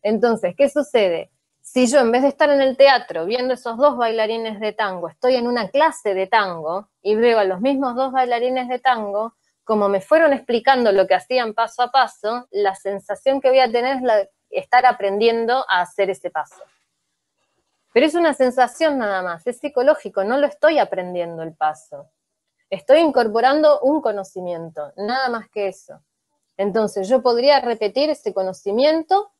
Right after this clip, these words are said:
verbalmente, pero no con el cuerpo, porque no me saldría, me caería, lo intentaría hacer y me saldría un movimiento tosco y tal.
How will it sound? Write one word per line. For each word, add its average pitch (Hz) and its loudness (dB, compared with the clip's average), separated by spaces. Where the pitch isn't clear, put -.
verbalmente, 190 0
pero 202 2
no 220 -2
con 214 0
el 190 -6
cuerpo, - -2
porque 170 -10
no 190 -4
me 208 -4
saldría, 196 -2
me 165 -12
caería, 180 2
lo 175 -2
intentaría 175 -2
hacer 214 -4
y 226 -2
me 185 -4
saldría 175 -4
un 185 -6
movimiento 180 -4
tosco 185 -2
y 175 -8
tal. 170 -2